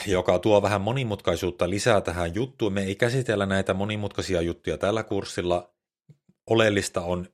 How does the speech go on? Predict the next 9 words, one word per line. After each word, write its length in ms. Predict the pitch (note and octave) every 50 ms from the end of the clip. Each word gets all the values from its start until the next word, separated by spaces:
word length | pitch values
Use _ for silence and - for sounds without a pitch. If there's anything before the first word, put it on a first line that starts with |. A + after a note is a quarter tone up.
| -
ymmärtää, 500 | F#2 F2+ F2 F2 E2 E2 - - D#2 D2+
että 180 | D2+ - - D#2
on 80 | D#2
niinku 160 | D#2 D2+ - -
kaksi 320 | - E2+ D#2+ - - -
kategoriaa 680 | - D2+ D2 - D#2+ D#2 D2+ D#2 C#2+ C#2+ D#2+ D#2+ - -
näille 220 | - - - -
muuttujille. 680 | - C2 - - - _ _ _ - - - - - _ _ _ _ _ _ _ _ _ _ _ _ _ _ _ _ _ _ _ _ _ _ _ _ _ _ _ _ _ _ _ _ _ _ _ _ _ _ _ _ _ _ _ _ _ _ _ _ _ _ _ _ _ - - - - _ _ _ _ _ -
Ja 400 | - F#2 F#2+ F#2 F#2 F#2+ - -